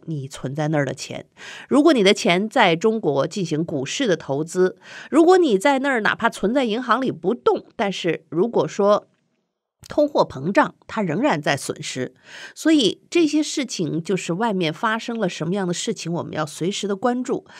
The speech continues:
就算您说我遥远的在美国在打理我们的一些财产，呃，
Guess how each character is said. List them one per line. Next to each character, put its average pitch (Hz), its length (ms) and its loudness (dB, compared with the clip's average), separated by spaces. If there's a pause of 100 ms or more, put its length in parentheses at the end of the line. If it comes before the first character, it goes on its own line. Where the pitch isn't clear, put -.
(300)
就 403 240 6
算 320 320 2
您 254 160 -2
说 285 200 0
我 196 160 2
遥 151 240 6
远 196 160 4
的 156 100 2
在 180 300 0
美 139 260 0
国 143 300 0
在 202 180 0
打 - 260 2
理 190 120 0
我 139 160 -2
们 143 160 -8
的 156 100 2
一 151 140 0
些 156 240 0
财 143 260 -6
产， - 300 -6 (100)
呃， 208 220 2